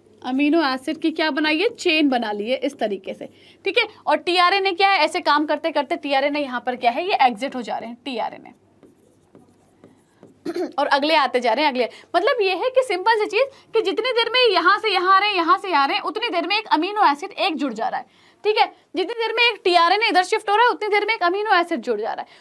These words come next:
और एक चेन बनती जा रही है, चेन बनती जा रही है। यहाँ पर इसको बोलते हैं दीर्घीकरण, ठीक है। इसको क्या बोला हमने, दीर्घीकरण बोला, ठीक है। तो ये आपका क्या है, दीर्घीकरण है, यानी कि भैया क्या है,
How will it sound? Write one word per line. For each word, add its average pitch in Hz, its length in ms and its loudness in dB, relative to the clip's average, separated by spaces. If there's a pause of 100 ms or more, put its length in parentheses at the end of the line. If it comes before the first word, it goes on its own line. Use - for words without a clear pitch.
(120)
और 370 100 4
एक 480 220 0
चेन 453 300 2
बनती 294 260 4
जा 226 160 2
रही 247 100 -2
है, 370 60 0
चेन 403 340 2
बनती 269 260 0
जा 220 140 -2
रही 220 120 -8
है। 359 100 -4
यहाँ 269 240 -4
पर 466 240 4
इसको 370 240 -4
बोलते 233 280 -4
हैं 427 160 -4
दीर्घीकरण, 403 640 2 (560)
ठीक 440 140 4
है। 571 120 2 (220)
इसको 392 220 -2
क्या 392 140 2
बोला 370 220 4
हमने, 427 300 2
दीर्घीकरण 370 640 2
बोला, - 240 -12 (500)
ठीक 440 160 4
है। 554 120 4 (280)
तो 302 60 -4
ये 294 160 2
आपका 320 300 2
क्या 285 140 0
है, 370 160 0
दीर्घीकरण 339 580 2
है, - 200 -20 (1700)
यानी 311 240 2
कि 370 160 0
भैया 330 320 4 (460)
क्या 339 140 4
है, 226 180 -8